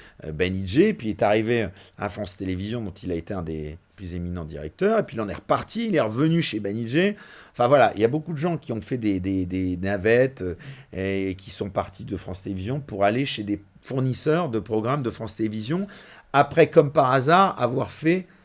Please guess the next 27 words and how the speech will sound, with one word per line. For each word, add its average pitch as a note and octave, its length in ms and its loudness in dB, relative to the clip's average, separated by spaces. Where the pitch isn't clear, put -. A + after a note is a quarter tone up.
est-ce G2+ 260 0
un G#2 80 2
hasard G#2+ 320 2
ou G#2 40 -2
pas, C#3+ 460 8
enfin - 180 -12
en - 20 -6
tout - 100 -16
cas C#3+ 140 -2
ça G#2+ 160 0
pose G#2+ 180 -4
peut-être A2+ 280 -2
la G#2 100 0
question G#2+ 280 -8
du F#2+ 120 -8
conflit G2 260 -8
d'intérêts, A2 500 2
augmenter C#3 500 4
le C#3+ 120 6
chiffre C3 220 -2
d'affaires B2 320 4
de C3 80 0
ces A2+ 160 -6
sociétés A#2 520 -2
pendant A#2 280 -2
les G#2+ 100 -2
moments A#2+ 340 0